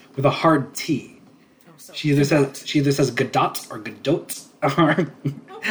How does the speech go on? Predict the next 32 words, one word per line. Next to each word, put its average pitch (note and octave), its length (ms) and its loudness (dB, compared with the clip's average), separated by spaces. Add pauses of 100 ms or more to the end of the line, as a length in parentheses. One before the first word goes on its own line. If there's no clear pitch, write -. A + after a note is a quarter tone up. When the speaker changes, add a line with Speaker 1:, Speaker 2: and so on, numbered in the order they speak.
(200)
Speaker 1:
yeah, D3+ 220 2
it, - 260 -6
it's D#3+ 120 -2
just F#3+ 120 4
like, F#3+ 220 6 (200)
"Wait, D3 140 2
what?" B3+ 300 4
<laughs> - 160 4
Like, C4 460 4
you F#3 220 4
don't D#4 160 8
know C4+ 100 10
your D#4 300 8
own A#3 180 8
name G3+ 240 4
pronunciation? D#4+ 800 4 (400)
<laughs> C#4 280 4 (1900)
Speaker 2:
Oh, D#4 380 0
well, C#4 180 -2
in C4 100 -10
that C4 220 -6
case, A3 340 -10
I G3+ 100 -6
would G3+ 80 -4
have F#3 180 -10
to E3 60 -20
say, F3 360 -16
yeah, F3+ 200 -16
it's F#3 180 -18
a, F3+ 340 -16
it's - 160 -20
a F3 80 -18